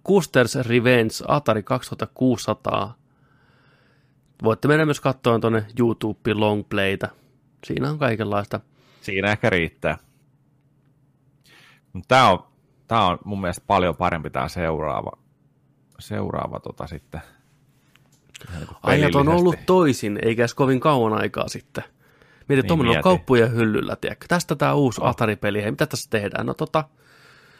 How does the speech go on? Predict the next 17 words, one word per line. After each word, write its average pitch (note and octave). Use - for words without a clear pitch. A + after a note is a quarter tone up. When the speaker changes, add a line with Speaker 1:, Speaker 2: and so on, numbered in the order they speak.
Speaker 1:
mistä G#3+
sä E3+
tykkäät? A#2
No -
mä F#3+
tykkään F3
autopeleistä A#2+
ja A2
siis -
roolipelit B2
on A2
mun G#2+
suosikki. G#2
Ai, G#3
ai, F#3
ai, E3+
ai. A2+